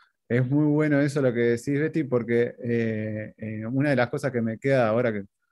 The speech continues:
hablando un poco de Seaspiracy, es también un-, una...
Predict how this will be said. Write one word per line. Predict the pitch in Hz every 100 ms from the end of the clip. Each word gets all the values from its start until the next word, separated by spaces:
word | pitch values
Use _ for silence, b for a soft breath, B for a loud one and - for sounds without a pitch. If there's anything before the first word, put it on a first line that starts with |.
| _ -
hablando | 107 117 127 123
un |
poco | 117 123
de | 117 110
Seaspiracy, | 107 101 - 127 135 131 135 135 143 b b _
es | - 120 117 -
también | 117 113 131 131 110 -
un-, | 117 120
una... | 110 113 123 123 110 107 104 101 98